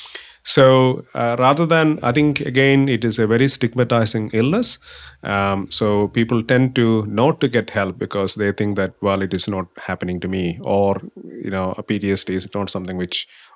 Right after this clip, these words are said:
will happen to me. It is somebody else's story and not my story. Um, and that is when it is important that,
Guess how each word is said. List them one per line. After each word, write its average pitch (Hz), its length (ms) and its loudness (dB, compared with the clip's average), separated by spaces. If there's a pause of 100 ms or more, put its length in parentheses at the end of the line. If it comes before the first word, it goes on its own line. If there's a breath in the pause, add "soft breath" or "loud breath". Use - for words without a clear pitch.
will 110 100 0
happen 101 320 0
to 101 60 0
me. 131 260 2
It 104 140 -2
is 92 120 -2
somebody 95 360 -4
else's 90 260 -6
story 92 360 -4
and 87 120 -6
not 90 220 -6
my 87 180 -6
story. 82 500 -8 (680 loud breath)
Um, 101 400 0 (100)
and 113 140 2
that 131 160 4
is 151 100 2
when 131 360 0
it 107 160 -4
is 107 160 -2
important 113 540 -2
that, 95 200 -4